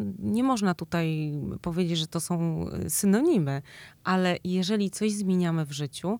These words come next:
to to ryzyko będzie. To jest ten, ten właśnie ten strach, to jest ta adrenalina, to jest ta niepewność, bo, e, to, to, to będzie się działo, że to, to, to ryzyko będzie, bo może nam się nie udać. Ale co wtedy, jak nam się nie uda? No co wtedy?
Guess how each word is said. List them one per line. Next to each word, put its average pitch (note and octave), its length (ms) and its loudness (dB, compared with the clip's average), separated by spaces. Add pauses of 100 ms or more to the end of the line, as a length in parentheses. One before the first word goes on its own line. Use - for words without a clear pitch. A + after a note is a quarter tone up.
(320)
to C4 120 -8
to E4+ 160 -2
ryzyko F#3+ 480 -2
będzie. F#3 420 -4
To G3+ 140 -8
jest A#3 180 -10
ten, - 220 -8
ten G3+ 200 -12
właśnie G#3 340 -4
ten G#3 180 -4
strach, F#3 420 -6 (280)
to F#3+ 80 -2
jest - 80 0
ta - 140 -8
adrenalina, G3+ 760 2
to F3+ 140 -2
jest G3 140 -2
ta G3+ 140 -4
niepewność, F#3+ 800 0 (420)
bo, F3+ 560 4
e, - 140 -8 (600)
to, F3 260 -2 (100)
to, F3+ 220 -8 (100)
to F#3+ 120 -4
będzie F#3+ 360 -2
się G3+ 160 -6
działo, A3+ 400 -2
że C3+ 60 -10
to, C#3 140 -8
to, - 240 -10
to G3 140 -6
ryzyko G3+ 360 -4
będzie, G#3+ 280 0
bo F#3 100 2
może A#3+ 220 2
nam C#4 140 -6
się E4 140 -6
nie E4+ 100 0
udać. - 460 -4 (500)
Ale A3 220 0 (260)
co - 120 -6
wtedy, - 280 -2
jak E4+ 180 -2
nam D#4 120 -2
się - 160 -4
nie F#3 120 2
uda? - 340 -4 (840)
No A3+ 140 2
co G#3 160 -6
wtedy? - 380 -8